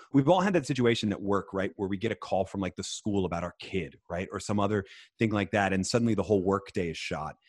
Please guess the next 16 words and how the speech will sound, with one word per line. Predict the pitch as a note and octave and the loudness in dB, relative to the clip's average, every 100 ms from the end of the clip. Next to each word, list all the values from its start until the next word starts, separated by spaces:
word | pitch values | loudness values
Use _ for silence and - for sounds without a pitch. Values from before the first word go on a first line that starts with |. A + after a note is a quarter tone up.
| - _ | -20 _
And | B2 | 4
we | C#3 | 6
never | D3 D3+ | 6 4
pay | D3 D3 | 2 0
attention | A#2+ C3 A#2 | 2 0 0
to | G#2 | -4
the | F2+ | -2
fact | G2 - | -4 -4
that | E2+ | -10
the | |
same | F2 - A#2 G#2+ G2 | -12 -6 -2 0 -2
thing | G2 F#2+ | -4 -4
happens. | E2+ F2+ F2 - D#2 | -4 -6 -8 -10 -8
That | G2+ | -10
crappy | - - B2 A2+ B2+ A2 | -10 -6 -2 0 0 -4
toxic | - F#2 G2 G#2+ | -6 -8 -8 -8